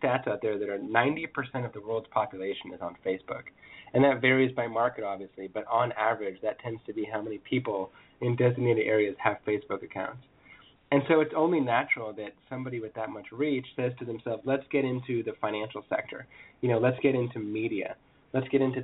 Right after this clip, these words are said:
talent development. Let's get into advertising. Let's get into branded content." Um, and I think they're very much in experimentation mode where they're figuring out how can they drive revenue.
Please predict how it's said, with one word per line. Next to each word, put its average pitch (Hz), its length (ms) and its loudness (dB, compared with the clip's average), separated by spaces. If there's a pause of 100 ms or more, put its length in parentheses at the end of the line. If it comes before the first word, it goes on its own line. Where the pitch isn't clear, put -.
(100)
talent 117 240 2
development. 98 380 -4
Let's 107 160 -6
get - 120 -2
into 123 160 -2 (120)
advertising. 107 540 0
Let's 95 140 -12
get 123 100 -4
into 117 120 -2
branded 113 400 0
content." 107 440 -2 (480)
Um, 123 460 4
and 135 100 4
I 143 80 4
think 190 180 2
they're 180 180 6
very 151 200 4
much 151 220 0
in 131 80 -2
experimentation 123 840 -2
mode 101 240 -6
where 101 300 -8 (360)
they're 131 180 2 (100)
figuring 131 420 4
out 113 320 2
how 135 340 4
can 131 180 -4
they 120 200 -4 (260)
drive 120 320 0
revenue. 117 360 0